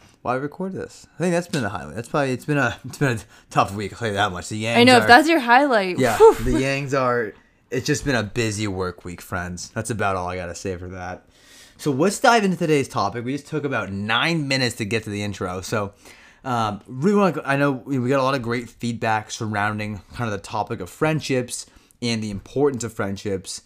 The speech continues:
Speaker 1: You know, what we seek, why we seek them,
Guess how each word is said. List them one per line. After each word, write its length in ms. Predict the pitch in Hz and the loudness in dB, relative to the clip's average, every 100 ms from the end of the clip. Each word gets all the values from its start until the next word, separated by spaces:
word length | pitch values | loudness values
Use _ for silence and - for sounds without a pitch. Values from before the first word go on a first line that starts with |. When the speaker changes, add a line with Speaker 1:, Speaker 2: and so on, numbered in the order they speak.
| _ _ _ _ | _ _ _ _
Speaker 1:
You 120 | 143 127 | -2 -2
know, 80 | |
what 480 | 104 107 113 131 127 | -2 -6 0 0 0
we 180 | 127 131 | -4 -6
seek, 420 | - - 120 117 | -6 -8 -6 -6
why 300 | 104 95 110 | -4 -2 -2
we 160 | 117 113 | -2 -4
seek 400 | - 117 110 - | -6 -6 -6 -6
them, 520 | 110 104 104 101 98 | -6 -4 -2 -4 -4